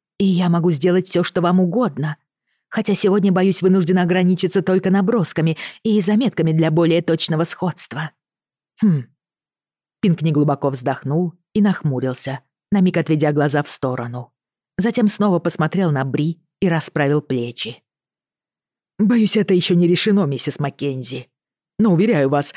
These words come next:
вы получите адекватную компенсацию за любую... форму, которая потребуется. Я лично это гарантирую». «Ох,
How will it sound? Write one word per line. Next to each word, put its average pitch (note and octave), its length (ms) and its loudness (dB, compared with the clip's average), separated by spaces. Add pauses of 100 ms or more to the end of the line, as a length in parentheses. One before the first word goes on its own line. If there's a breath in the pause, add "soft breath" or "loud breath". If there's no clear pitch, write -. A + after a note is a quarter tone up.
(140 loud breath)
вы G#3+ 160 4
получите G3 480 2
адекватную F3+ 560 0
компенсацию E3 760 2
за F3 120 4
любую... F#3 640 2 (440)
форму, F#3+ 480 2
которая E3 380 2
потребуется. C3 840 -4 (520 loud breath)
Я B3 180 2
лично G#3+ 340 0
это D3+ 180 0
гарантирую». C3 880 -2 (880)
«Ох, - 380 -6